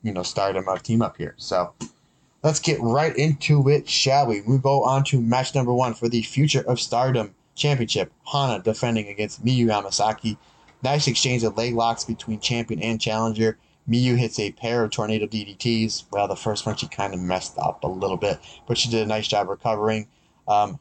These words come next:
Hana hits the pumping knee and then the rocker dropper, uh, for a two count, and then, uh, she goes to the pumping knee again. That gets countered into the, the knee bar. Miyu counters a knee bar attempt, uh, for the knee fall. Hana hits the pumping knee, finally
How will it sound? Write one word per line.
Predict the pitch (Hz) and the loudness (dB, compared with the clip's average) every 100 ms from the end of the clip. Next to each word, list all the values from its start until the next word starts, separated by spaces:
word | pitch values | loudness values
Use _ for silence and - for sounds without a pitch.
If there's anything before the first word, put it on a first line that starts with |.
| - | -4
Hana | 131 131 120 | -2 0 2
hits | 123 - | 0 0
the | 107 95 | -4 -2
pumping | - 151 143 117 113 | 0 0 2 2 4
knee | 117 120 117 95 | 2 2 -2 -2
and | 104 | -4
then | 101 | -4
the | 98 | -4
rocker | 92 120 123 120 | 0 0 2 0
dropper, | 117 113 110 117 110 _ _ _ - | 2 0 0 0 -2 _ _ _ -4
uh, | 90 95 | -2 -2
for | - 98 | -2 -6
a | |
two | - 123 | 0 0
count, | 120 113 110 - | 0 0 -2 -4
and | 107 | -4
then, | 107 101 | -2 -2
uh, | 101 98 98 | 0 0 0
she | - | -2
goes | 113 110 | -2 -2
to | |
the | 98 | -2
pumping | 117 117 104 | -4 -4 -6
knee | 104 98 | -4 -4
again. | 95 110 107 - _ | -2 -2 -4 -8 _
That | 110 117 | -4 -2
gets | 123 - | -2 -4
countered | 120 117 117 104 | -2 0 0 -2
into | 104 95 | -8 -8
the, | 92 - | -10 -8
the | 104 104 | -8 0
knee | 123 | 0
bar. | 127 127 123 123 _ _ - | 2 2 0 -2 _ _ -2
Miyu | 117 120 117 | 2 2 2
counters | 117 113 110 110 107 | 0 0 2 0 0
a | 104 | 0
knee | 110 | 0
bar | 110 107 104 | 2 2 2
attempt, | - 117 110 - - _ _ - | 0 -4 -4 -6 -12 _ _ -4
uh, | 98 98 95 92 - - | 2 2 2 -2 -6 -4
for | 107 | -2
the | 98 | -4
knee | 98 | -10
fall. | 90 123 117 120 120 _ _ _ - | -6 -2 0 0 -2 _ _ _ -4
Hana | 131 127 | -2 0
hits | 117 117 - | 0 -2 -4
the | 104 | -2
pumping | 135 117 110 | -2 0 0
knee, | 113 120 | 2 0
finally | - 113 113 113 | 0 0 0 0